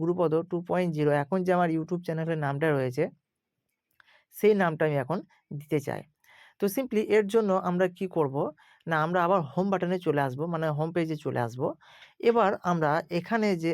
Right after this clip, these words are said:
আমাদের মেনু বারটা রয়েছে, সেই মেনু বারের উপরে ক্লিক করব। ক্লিক করে নেওয়ার পর এখানে আমরা যে সেটিংস অপশনটা রয়েছে, সেই সেটিংস অপশনে ক্লিক করব। সেটিংস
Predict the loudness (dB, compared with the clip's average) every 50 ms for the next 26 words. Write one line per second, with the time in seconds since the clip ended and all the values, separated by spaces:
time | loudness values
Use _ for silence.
0 | 0 0 -2 0 0 0 0 0 -2 0 0 0 0 -2 0 -2 -2 -2 0 -2
1 | -2 -4 -6 -2 -2 -2 -2 -2 -2 -2 0 0 2 2 2 0 0 0 0 -2
2 | -2 -2 -4 -2 -2 -2 -2 -4 -6 -4 -4 -4 -6 -10 -12 _ _ _ _ -20
3 | -20 -20 -20 -20 _ -8 -4 -2 -2 -2 0 2 4 4 4 4 4 4 2 2
4 | 0 0 0 0 0 -2 -4 -6 -6 -2 0 0 0 2 0 0 -2 -2 -4 -2
5 | 2 2 0 2 0 -2 -2 -2 -6 -6 -4 -2 -2 -4 -4 -6 -12 -14 -6 -4
6 | -4 -4 -2 -4 -4 0 0 0 2 2 0 0 0 0 -2 -2 -2 _ _ -20
7 | -20 _ _ _ -2 0 0 0 0 -4 -4 -2 -2 -4 -4 -4 -4 -6 -6 -6
8 | -4 -4 -4 -4 -4 -6 -4 -2 -2 -2 -2 -4 -8 -8 -6 -6 -10 -12 -12 _
9 | _ _ _ _ _ -20 -20 -20 -20 _ _ -8 -2 -2 0 0 0 -4 -4